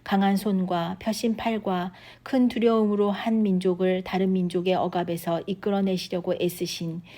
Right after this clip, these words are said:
그러한 신이 어디에 있습니까? 그러나 당신들에게 이것을 나타내셨으니 그것은 주님이 곧 하나님이시고 그분밖에는 다른 신이 없음을 알게 하시려는 것입니다.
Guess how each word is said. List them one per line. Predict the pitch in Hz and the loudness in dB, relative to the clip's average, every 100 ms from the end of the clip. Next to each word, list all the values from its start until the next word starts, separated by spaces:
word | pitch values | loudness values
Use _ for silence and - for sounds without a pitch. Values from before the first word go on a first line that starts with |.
| - - | -18 -10
그러한 | - 220 220 220 | 4 6 6 4
신이 | 214 196 180 180 170 | 2 0 0 0 0
어디에 | 175 175 185 180 | -2 2 2 2
있습니까? | 180 185 180 170 175 170 175 - - - - - - | -2 -6 -6 -6 -6 -6 -8 -12 -20 -20 -20 -20 -4
그러나 | - 220 220 | 6 6 6
당신들에게 | 220 220 196 208 190 185 190 185 | 4 2 2 2 2 4 4 4
이것을 | - 185 190 190 196 | 2 2 2 2 0
나타내셨으니 | 190 185 196 190 185 190 185 180 175 170 175 - - - | 2 0 0 2 2 0 -4 -4 -2 -2 -6 -14 -20 -18
그것은 | - 190 196 208 196 | -4 2 2 4 2
주님이 | 190 190 185 180 | 2 2 4 2
곧 | - 190 190 - - - - | 0 0 0 -4 -20 -20 -4
하나님이시고 | 226 226 214 196 190 - 170 170 160 175 - - | 2 4 4 4 2 -2 -6 -4 -6 -8 -20 -14
그분밖에는 | - 226 226 220 208 208 202 208 | -2 4 6 4 4 2 4 2
다른 | 202 202 208 | 2 2 2
신이 | - 202 196 | 2 2 2
없음을 | 185 - 190 190 | 0 -2 0 0
알게 | 147 175 180 190 | 2 0 2 0
하시려는 | 185 - 180 175 | 0 -2 -2 -2
것입니다. | 170 165 - 165 160 160 156 190 | -2 -4 -4 -6 -4 -4 -4 -8